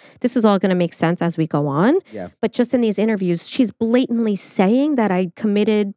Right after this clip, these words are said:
Speaker 1: crime. I had
Speaker 2: Mm-hmm.
Speaker 1: animosity towards elderly women
Speaker 2: Yeah.
Speaker 1: because of what my mother did to me.
Speaker 2: Yeah.
Speaker 1: But then she goes on to kinda contradict herself, which we will come back to.
Speaker 2: Okay, can't wait.
Speaker 1: So here's exactly what Juana Barraza did. She deceived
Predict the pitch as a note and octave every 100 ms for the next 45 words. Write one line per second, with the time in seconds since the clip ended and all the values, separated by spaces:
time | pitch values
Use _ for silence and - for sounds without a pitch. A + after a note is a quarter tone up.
0 | _ - A3 G#3 B3+ D#4 D4+ - G3 E3+
1 | G3+ G3+ G#3 G3+ F#3+ G3 - G3+ - G3
2 | F#3+ - F#3+ F#3 F#3 F3+ F#3+ B3+ E4 -
3 | G3+ G#3+ G3 F#3 F3+ F#3 F#3+ F#3 E3+ D#3+
4 | D#3 D3+ - G2 - - - F2+ - _
5 | - C4+ G#4 B4 - - G4 D#4 D4 -
6 | - B3 - G#3+ G3+ F#3+ F3+ - F#3 -
7 | D#3 - - F3 E3+ D#3 F#3+ _ - A#3
8 | C#4 C#3 - B2 A#2+ - G#2+ - B2+ D#2+
9 | - G2 F2 E2 - _ - - D4+ G#4
10 | A#4+ A4+ D#4+ C4+ - D4 C4 A3 G#3+ G#3+
11 | G#3 E3+ E3 D#3 - B2 - _ _ _
12 | _ _ _ - C4+ A3 C#4 - D4 E4+
13 | G#4+